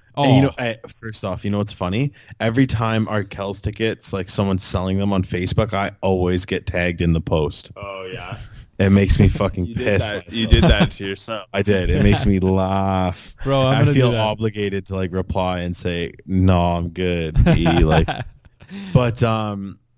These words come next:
Speaker 1: now that I'm in Hamilton, it's my mission to find those guys and to get the, them a pi-, to get a picture of them in the podcast shirt.
Speaker 3: They're from Hamilton?
Speaker 1: Yeah.
Speaker 3: Oh.
Speaker 1: How tight would it, how fuck,
Speaker 2: We're
Speaker 1: uh, how, not how tight,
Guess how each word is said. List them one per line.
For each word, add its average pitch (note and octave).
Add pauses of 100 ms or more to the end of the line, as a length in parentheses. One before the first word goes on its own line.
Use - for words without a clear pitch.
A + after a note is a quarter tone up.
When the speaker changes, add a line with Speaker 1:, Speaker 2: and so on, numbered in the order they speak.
(440)
Speaker 1:
now B2+
that C#3
I'm C#3
in A2+
Hamilton, G2+ (540)
it's -
my B2+
mission A2
to G#2+
find F#2
those G#2 (200)
guys A#2+
and G2
to G2
get F#2
the, F2+ (120)
them F#2
a F2
pi-, - (220)
to G2
get F#2+
a F2
picture F#2
of E2+
them E2+
in E2 (200)
the D#2+
podcast D#2
shirt. - (560)
Speaker 3:
They're A#2
from G2+
Hamilton? A2
Speaker 1:
Yeah. D#2 (360)
Speaker 3:
Oh. F#2 (400)
Speaker 1:
How G#2
tight G2
would F2+
it, -
how F#2+
fuck, -
Speaker 2:
We're -
Speaker 1:
uh, F2
how, F#2
not F2+
how E2+
tight, E2+